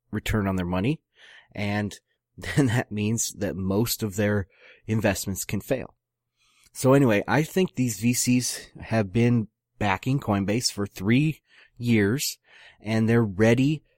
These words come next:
to <laughs> exit. And an I P O is not in the near future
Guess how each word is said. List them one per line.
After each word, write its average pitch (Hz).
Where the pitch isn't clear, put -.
to 117
<laughs> -
exit. 165
And 117
an 120
I 143
P 151
O 151
is 110
not 123
in 123
the 120
near 113
future 120